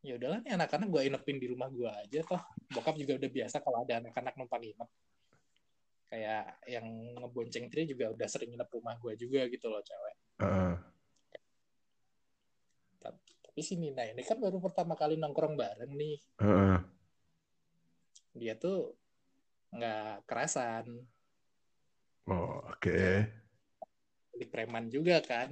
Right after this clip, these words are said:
Speaker 2: Heeh.
Speaker 1: Boncengin kayak, ya udah gue bilang, "Ya udah kita tunggu hujannya reda dulu aja, ntar kita anterin pulang." Sambil nunggu hujan reda di ruang tamu, ada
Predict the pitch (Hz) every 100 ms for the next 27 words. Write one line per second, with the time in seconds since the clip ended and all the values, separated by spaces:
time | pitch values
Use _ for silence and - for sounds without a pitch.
0 | 151 104 101 98 95 92 - 110 113 120
1 | 120 113 _ _ _ _ _ _ _ _
2 | _ _ _ _ _ _ _ _ _ _
3 | _ _ _ _ _ - _ _ _ 120
4 | 113 156 160 151 147 135 117 151 165 170
5 | 151 131 160 127 123 139 151 139 123 117
6 | 117 123 120 135 113 117 117 127 131 127
7 | 117 113 110 113 110 101 101 - _ _
8 | _ _ _ _ _ _ _ _ _ _
9 | _ _ _ _ _ _ - - 127 127
10 | 120 123 127 123 120 113 143 175 151 120
11 | 120 101 107 - - _ _ _ _ _
12 | _ _ - - - 233 190 147 131 127
13 | 123